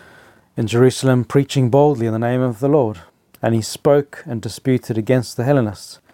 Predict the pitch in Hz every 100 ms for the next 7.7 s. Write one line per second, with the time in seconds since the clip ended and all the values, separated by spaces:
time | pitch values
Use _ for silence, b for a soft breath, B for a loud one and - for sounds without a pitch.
0 | b b b - 117 120 113 117 107 127
1 | 107 113 101 - 135 110 92 - _ b
2 | b b b b b b b _ - 180
3 | 165 170 127 113 110 120 117 113 107 _
4 | _ _ _ _ _ _ _ _ 135 143
5 | 147 139 135 - 139 123 113 - 135 117
6 | 110 120 131 113 127 123 120 110 _ _
7 | _ - 117 101 123 110